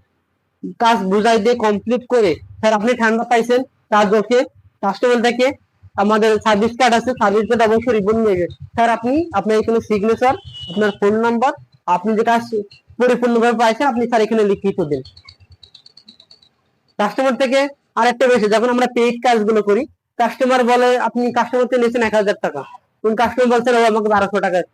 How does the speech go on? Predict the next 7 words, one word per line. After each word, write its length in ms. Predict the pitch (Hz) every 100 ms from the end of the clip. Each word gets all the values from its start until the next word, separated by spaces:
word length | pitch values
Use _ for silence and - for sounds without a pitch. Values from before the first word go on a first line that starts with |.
| -
আমার 180 | 196 202 220 208
থেকে 120 | 214
বারোশো 320 | 196 180 180
টাকা 180 | 185 170
নিচ্ছে।" 240 | 151 - - _ _ _ _ _ _ _ _ - 202
কাস্টমার 380 | 220 214 262 262
কত 200 | 254